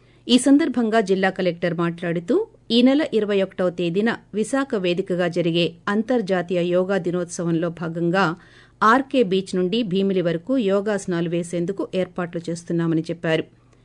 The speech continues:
ఈ కార్యక్రమంలో సుమారు ఐదు లక్షల మంది ప్రజలను భాగస్వాములను చేసే దిశగా కృషి చేస్తున్నామన్నారు. పశ్చిమ గోదావరి జిల్లా పాలకొల్లు నియోజకవర్గంలో చౌక ధరల దుకాణంలో లబ్ధిదారులకు సరుకుల పంపిణీని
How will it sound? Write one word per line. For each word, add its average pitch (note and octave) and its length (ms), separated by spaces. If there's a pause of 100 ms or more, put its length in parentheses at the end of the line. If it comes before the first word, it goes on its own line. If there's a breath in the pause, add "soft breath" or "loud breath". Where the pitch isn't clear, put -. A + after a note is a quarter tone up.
(320 soft breath)
ఈ A3+ 120
కార్యక్రమంలో C4 680
సుమారు F#3+ 540
ఐదు A3+ 220
లక్షల G3 320
మంది F3+ 220
ప్రజలను F3+ 460
భాగస్వాములను F#3 760
చేసే E3+ 320
దిశగా F3 440 (120)
కృషి E3+ 300
చేస్తున్నామన్నారు. D#3 840 (1700 soft breath)
పశ్చిమ C#4+ 380
గోదావరి G#3 480
జిల్లా G#3 320 (100)
పాలకొల్లు G#3 560
నియోజకవర్గంలో F#3 920
చౌక A#3 400
ధరల F#3+ 300
దుకాణంలో F3+ 800
లబ్ధిదారులకు F#3+ 720
సరుకుల G#3 440
పంపిణీని F#3 720